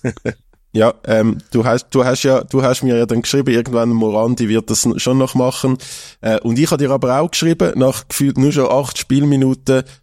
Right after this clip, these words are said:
Speaker 2: heute hat der Giotto einen guten
Speaker 1: Genau.
Speaker 2: Tag. Und das ist, äh, sehr wichtig,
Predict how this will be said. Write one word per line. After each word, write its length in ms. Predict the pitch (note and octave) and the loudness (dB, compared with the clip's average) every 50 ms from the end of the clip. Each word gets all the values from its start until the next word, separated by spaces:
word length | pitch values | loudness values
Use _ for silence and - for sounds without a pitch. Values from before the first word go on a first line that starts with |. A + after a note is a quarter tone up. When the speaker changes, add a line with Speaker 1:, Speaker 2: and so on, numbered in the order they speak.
| _ _ - | _ _ 0
Speaker 2:
heute 340 | C3+ D3+ D3 - - - B2 | 0 0 0 -2 -2 -2 -2
hat 140 | G#2+ - | 0 0
der 80 | - A2 | -2 -2
Giotto 460 | - - A#2+ A2+ A2+ - - A2+ G2 | 0 2 2 2 2 2 0 0 2
einen 100 | G2 G#2 | 2 0
guten 320 | G2+ G#2+ G#2 G#2+ - - F#2 | 0 0 0 0 0 -2 -2
Speaker 1:
Genau. 220 | - C#3+ F2 E2 | -2 0 0 0
Speaker 2:
Tag. 260 | - - - - - - | -2 -4 -8 -10 -16 -12
Und 200 | - - F#2 F2+ | -6 -6 -2 0
das 180 | G#2+ A2 A2+ - | 0 0 0 0
ist, 180 | A2+ - - - | -2 -2 -2 0
äh, 200 | G#2 G2+ G2 G2 | 0 0 0 0
sehr 260 | - A2 A2+ A#2 A2 | 0 0 2 2 2
wichtig, 420 | A#2+ B2 - - B2+ - - - | 0 -2 0 0 -2 -2 -2 -6